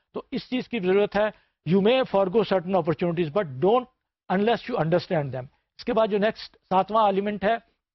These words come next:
اور یہ اہم ہے کہ آپ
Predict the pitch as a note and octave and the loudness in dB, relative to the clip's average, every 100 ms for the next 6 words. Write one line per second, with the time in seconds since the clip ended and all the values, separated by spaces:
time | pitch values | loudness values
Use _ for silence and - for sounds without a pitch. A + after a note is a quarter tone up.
0 | _ _ _ _ E3 F3+ G#3+ G#3 - E3 | _ _ _ _ -2 2 2 2 0 0
1 | G#3 G3 G#3+ - _ _ _ _ - B3+ | 2 2 -2 -6 _ _ _ _ -8 -8
2 | - - A3 | -8 -2 0